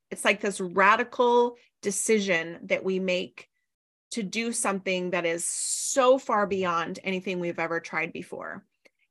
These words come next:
And I just let them know, I'm here to support you. You can change your mind at any time. And I'm just, I'm, I'm here to walk you through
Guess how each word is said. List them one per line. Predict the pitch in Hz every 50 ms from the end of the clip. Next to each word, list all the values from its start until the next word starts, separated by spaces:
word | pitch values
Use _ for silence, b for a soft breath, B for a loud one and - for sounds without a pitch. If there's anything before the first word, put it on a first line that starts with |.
| _ _ 196
And | 208 202 196 190 190 196 202 - - _ _ _
I | - 202 240 269
just | 254 254 254
let | 240 202 202
them | - 196 190
know, | 185 170 165 160 156 185 226 240 240 _ _ _ _ _ _ _ _ _ _ _ _ _ -
I'm | 214 226
here | 214 254 240 233
to | 269
support | 269 - 320 - - 240 214 - -
you. | 202 208 233 277 294 - _ _ _ _ _ _ _ _ _ _ _ _ _
You | - 202 202
can | - - 208 202
change | - - 214 202 226 220
your | 262 247
mind | 226 220 220 220 220 233
at | 202
any | 220 214 226 240 254
time. | - 262 196 180 180 180 190 214 240 - - _ _ b b b b b b b b b b _ _ _
And | 196 202 196 196 196 190 196 196 - - _
I'm | 190 202 208 214 220 240 254 262 247 - -
just, | 190 - 220 220 214 - - - - - _ _ _ -
I'm, | 190 196 202 - - -
I'm | 202 202 202
here | 190 - - 262 262 269 262
to | - 254
walk | 202 202 202 208 214 -
you | - 233
through | 220 - - 208 196 196 190 185 185 190 208